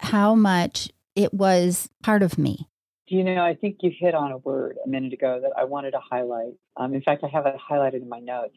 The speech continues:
Speaker 2: and that's the word identity. Who am I if I'm not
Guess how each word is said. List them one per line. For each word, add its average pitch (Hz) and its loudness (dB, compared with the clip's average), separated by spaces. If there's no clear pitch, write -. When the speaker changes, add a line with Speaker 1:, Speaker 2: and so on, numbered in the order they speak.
Speaker 2:
and 131 -4
that's 135 -2
the 226 0
word 208 2
identity. 135 -4
Who 240 4
am 196 0
I 135 -2
if 143 -6
I'm 143 0
not 135 -6